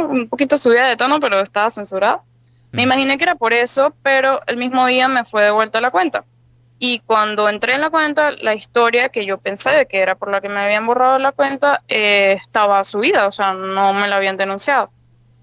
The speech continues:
Speaker 1: Entonces me imagino que es alguien que me denunció directamente la cuenta, no una publicación.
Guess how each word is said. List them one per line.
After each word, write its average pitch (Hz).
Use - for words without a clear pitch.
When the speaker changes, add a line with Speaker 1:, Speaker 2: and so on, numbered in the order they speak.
Speaker 1:
Entonces 233
me 269
imagino 240
que 233
es 220
alguien 220
que 202
me 196
denunció 202
directamente 214
la 196
cuenta, 196
no 196
una 196
publicación. 190